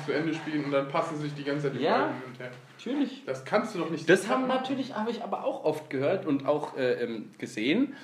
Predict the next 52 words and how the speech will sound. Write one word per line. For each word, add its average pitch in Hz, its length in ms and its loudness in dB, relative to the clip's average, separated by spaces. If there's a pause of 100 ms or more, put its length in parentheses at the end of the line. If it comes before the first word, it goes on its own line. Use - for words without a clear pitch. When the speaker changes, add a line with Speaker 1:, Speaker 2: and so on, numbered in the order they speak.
(180)
Speaker 2:
dass 123 220 0
viele 190 360 2
auch 185 120 0
der 160 100 -2
Meinung 139 300 2
sind, 196 200 -2
vielleicht 143 520 2
wird 180 160 -2
es 185 120 -6
jetzt, 160 280 2
weil 135 120 4
die 127 120 -2
A 120 80 6
F 120 120 -2
D 151 160 -2
halt 151 160 0
die 135 80 -10
ganze 131 280 -2
Zeit 131 260 -4
die 117 300 -6 (180)
Regierung 123 460 -2
piesacken 131 520 0
wird, 151 280 -2 (960)
vielleicht 131 320 0
wird 160 160 -2
es 202 140 -6
auch 131 160 -4
was 135 140 0
ändern. 110 360 -6
Aber 110 160 -2
ich - 120 -8
find's 156 220 -4
trotzdem 120 340 -8
nicht 139 180 -8
richtig, 131 300 -12
dass 123 180 -10
man 131 140 -2
rechtspopulistische - 840 -8
Menschen 190 320 -6
da 113 60 -8
reinwählt. 117 340 -12 (240)
Hast 135 200 2
du 156 40 -4
das, 160 200 0 (140)
ihr 131 140 -2
habt - 180 -10 (300)
diese 135 220 0
Sache, 135 380 -2
was 131 220 -2
der 110 80 -4
Gauland 233 540 2
dann 226 260 2